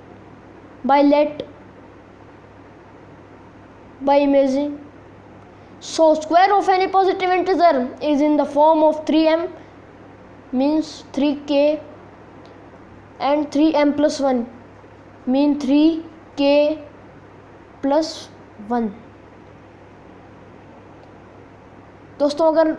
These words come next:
वीडियो समझ में आया, क्वेश्चन समझ में आया है, तो like करें, share करें, comment करें। और किसी चीज़ के आपको समझ में नहीं आई है, तो comment करके बताएं,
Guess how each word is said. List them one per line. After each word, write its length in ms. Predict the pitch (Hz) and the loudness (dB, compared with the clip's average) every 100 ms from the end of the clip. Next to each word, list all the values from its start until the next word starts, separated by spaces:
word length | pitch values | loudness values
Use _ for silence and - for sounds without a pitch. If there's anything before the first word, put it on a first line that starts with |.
| - | -4
वीडियो 280 | 262 294 311 | 0 2 2
समझ 280 | 302 302 294 | 2 0 0
में 180 | 311 294 | 0 0
आया, 200 | 285 269 | 0 -2
क्वेश्चन 300 | 302 302 311 | -4 -4 -4
समझ 240 | 285 294 | -2 0
में 120 | 302 | 0
आया 260 | 294 285 285 | 2 2 2
है, 240 | 302 294 - - - - - - - - - - | -2 -6 -20 -20 -20 -20 -20 -20 -20 -20 -20 -8
तो 180 | 247 233 | -4 -2
like 320 | 247 277 262 | -2 -2 -4
करें, 300 | 277 269 269 - | -2 -2 -4 -10
share 300 | - - 277 | -10 -2 -2
करें, 360 | 277 262 247 247 - | 0 -2 -2 -2 -6
comment 360 | 254 262 262 254 | -2 -2 -2 -8
करें। 220 | 214 226 - - - - - - - - - - - - - - | -12 -12 -20 -20 -20 -20 -20 -20 -20 -20 -20 -20 -20 -20 -14 -4
और 140 | 294 | -2
किसी 240 | 294 349 359 | 0 -2 0
चीज़ 280 | 370 349 - 339 | 0 0 -2 -4
के 280 | 294 262 269 - - | -2 -4 -8 -12 -4
आपको 240 | 277 277 311 | -2 0 0
समझ 240 | 302 320 | 2 2
में 140 | 311 | 2
नहीं 180 | 311 320 | 2 4
आई 160 | 311 311 | 4 4
है, 80 | 320 | 2
तो 120 | 320 | 0
comment 360 | 330 311 359 | 0 0 0
करके 280 | 359 330 330 | 0 0 2
बताएं, 440 | 262 254 269 247 | 0 2 0 0